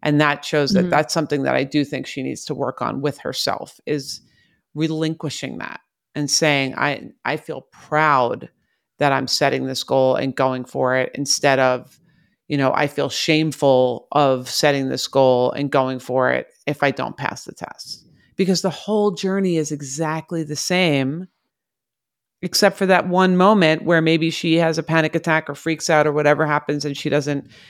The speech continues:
Speaker 1: can't regurgitate the information on that day. So it's almost like the reality is that she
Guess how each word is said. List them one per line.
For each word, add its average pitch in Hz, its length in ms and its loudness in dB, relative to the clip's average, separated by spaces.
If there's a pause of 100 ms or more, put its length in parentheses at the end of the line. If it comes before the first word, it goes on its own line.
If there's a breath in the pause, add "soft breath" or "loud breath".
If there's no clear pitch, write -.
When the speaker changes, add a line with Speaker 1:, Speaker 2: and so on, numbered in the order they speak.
(180 loud breath)
Speaker 1:
can't 165 220 2
regurgitate 151 680 0
the - 120 -8
information 139 580 -4
on - 140 -4
that - 200 -6
day. 175 300 4
So 123 200 -4
it's 123 120 -6
almost 160 440 -4 (100)
like - 340 -8 (760)
the 156 100 -4
reality 147 640 2
is 135 260 0
that 139 160 -4
she 139 520 -6